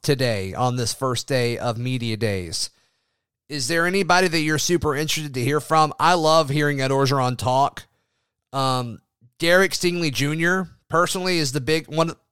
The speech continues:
I think you can make the argument, maybe outside of Matt Corral, Derek Stingley Junior is, he's the biggest name in Hoover this week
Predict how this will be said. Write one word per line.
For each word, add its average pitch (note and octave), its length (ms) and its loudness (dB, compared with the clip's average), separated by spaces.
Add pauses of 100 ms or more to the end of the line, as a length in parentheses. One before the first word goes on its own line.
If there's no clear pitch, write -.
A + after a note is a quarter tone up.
(200)
I E3 80 4
think G#3+ 160 0
you F#3+ 60 -6
can F3+ 80 0
make F3 140 0
the D3+ 80 2
argument, D3 500 2 (540)
maybe E3+ 520 -2 (160)
outside E3 480 2
of A#2+ 100 -6
Matt D3+ 280 0
Corral, C3+ 680 2 (480)
Derek E3+ 320 2
Stingley D#3+ 380 -4
Junior C#3 500 0
is, C3 680 -4 (260)
he's D3 260 0
the D3 100 0
biggest C#3+ 460 0
name D3 480 -2 (420)
in C#3 140 -2
Hoover C#3+ 340 0
this E3 240 -2
week F3+ 360 -4